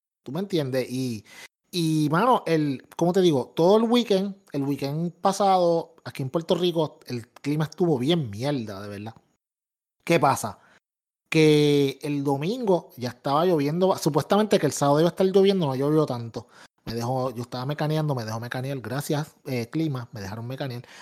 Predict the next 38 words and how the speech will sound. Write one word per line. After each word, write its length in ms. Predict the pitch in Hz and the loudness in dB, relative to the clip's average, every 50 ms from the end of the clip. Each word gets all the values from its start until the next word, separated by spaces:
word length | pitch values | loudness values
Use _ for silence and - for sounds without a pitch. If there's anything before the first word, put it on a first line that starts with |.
| - - | -10 -6
Pero 140 | - 143 147 | -2 -2 0
el 60 | 139 139 | 2 2
domingo, 640 | 147 147 170 214 254 240 196 151 120 104 - _ _ _ | 2 4 4 4 4 4 2 0 0 -4 -10 _ _ _
papi, 260 | - 123 151 202 190 | -4 0 2 4 4
el 240 | 143 127 117 113 - _ | 4 2 0 -4 -10 _
domingo 880 | - 123 123 113 110 110 117 131 156 190 214 240 226 - - - _ _ - | -10 -8 -6 -6 -8 -8 -4 0 4 6 6 6 4 2 -2 -16 _ _ -12
rompió 500 | - 117 135 131 123 113 - - 123 123 | -6 -4 -4 -4 -4 -6 -6 -4 -2 0
a 40 | 135 | 4
llover 600 | 175 214 226 208 185 180 208 226 247 233 - _ | 6 6 6 6 6 4 2 2 0 -4 -6 _
todo 140 | - 143 143 | -2 0 0
el 160 | 165 165 143 | 0 -2 -4
día 420 | 135 165 202 240 233 202 175 175 - | -4 -4 0 4 4 4 4 2 0
y 100 | - 127 | -4 -8
estaba 340 | 113 - _ - 127 - 160 | -8 -8 _ -10 -6 -4 -2
bien 160 | 180 185 214 | 0 0 0
oscuro. 560 | 226 220 - - - - 160 196 240 208 - - - - - _ _ _ _ _ _ _ _ _ _ _ _ _ _ - | 0 -2 -2 -4 -4 -2 0 0 0 0 -2 -6 -10 -20 -20 _ _ _ _ _ _ _ _ _ _ _ _ _ _ -2
¿Qué 140 | - 165 | 0 2
pasa? 540 | 165 170 156 151 - - 147 123 107 - _ _ - | 4 4 2 2 2 0 -2 -4 -4 -10 _ _ -6
Que 580 | - 139 131 131 120 117 117 110 - - _ _ _ _ _ _ _ - | -2 -2 -2 -2 -2 -4 -4 -6 -10 -12 _ _ _ _ _ _ _ -8
a 160 | - 131 127 | -6 -4 -4
eso 180 | 127 127 - 175 | -4 -4 -4 -2
como 240 | 175 196 202 208 | -2 0 0 2
de 60 | 196 175 | 2 2
las 180 | 156 135 - | 0 0 -4
tres 200 | - - 135 131 | -6 -6 -6 -2
de 80 | 131 165 | 2 2
la 100 | 190 196 | 4 4
tarde, 360 | 196 185 202 240 254 240 233 | 4 4 4 4 4 2 0
mano, 180 | 196 185 220 247 | 0 0 0 0
parecía 300 | 208 165 131 - - 131 | 0 0 -2 -2 -6 -6
que 60 | 127 | -6
eran 120 | 151 196 226 | -6 -6 -4
como 160 | - 262 226 | -2 0 0
las 140 | 170 139 - | 0 0 -2
siete 200 | - 139 123 147 | -4 -6 -4 -2
de 60 | 190 | -2
la 60 | 208 | 0
noche. 460 | 190 147 170 208 - - 147 107 - | 0 -2 -2 -2 -4 -6 -6 -8 -8